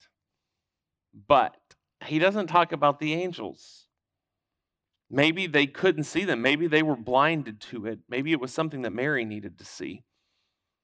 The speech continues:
And I mean, I, I've heard missionary stories of missionaries around the world that, um, they knew they were protected. This one lady, uh, in World War Two,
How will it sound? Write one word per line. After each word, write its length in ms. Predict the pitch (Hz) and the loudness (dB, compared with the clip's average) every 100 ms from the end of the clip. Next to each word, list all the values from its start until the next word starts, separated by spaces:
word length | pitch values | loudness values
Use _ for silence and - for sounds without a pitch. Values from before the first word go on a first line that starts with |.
| _ _ _ _ - - | _ _ _ _ -12 -2
And 120 | 117 | 0
I 40 | |
mean, 160 | 120 120 | 2 2
I, 240 | 127 120 | 4 4
I've 240 | 123 117 _ | 2 0 _
heard 280 | 107 131 127 | -4 -4 0
missionary 500 | 139 - 147 120 113 | -2 -2 -2 -2 -4
stories 500 | - 120 117 135 127 | -6 -4 -2 -2 -4
of 140 | - | -8
missionaries 440 | 123 - 123 120 | -8 -4 -4 -4
around 280 | 120 117 120 | -2 0 0
the 60 | 110 | -2
world 540 | 107 120 127 160 - | 0 4 4 4 2
that, 380 | 113 107 110 104 | 4 6 6 2
um, 360 | 107 107 101 101 _ _ _ _ _ _ _ _ _ _ _ _ _ _ _ | -2 -2 -4 -12 _ _ _ _ _ _ _ _ _ _ _ _ _ _ _
they 160 | 135 139 | 2 2
knew 280 | 131 139 185 | 2 2 2
they 120 | 185 | 2
were 100 | 165 | 0
protected. 680 | - 127 - 131 - 185 180 | -2 -6 -2 -2 -2 -6 -4
This 180 | 143 127 | -6 -10
one 520 | 139 120 123 160 175 | -14 -10 0 2 2
lady, 480 | 160 160 165 165 143 | 0 0 0 -2 -2
uh, 280 | 131 117 117 | -2 -2 -2
in 160 | 117 | -6
World 240 | 117 123 123 | -2 -2 -2
War 160 | 113 120 - | -8 -10 -10
Two, 340 | - 123 160 | -6 -4 -6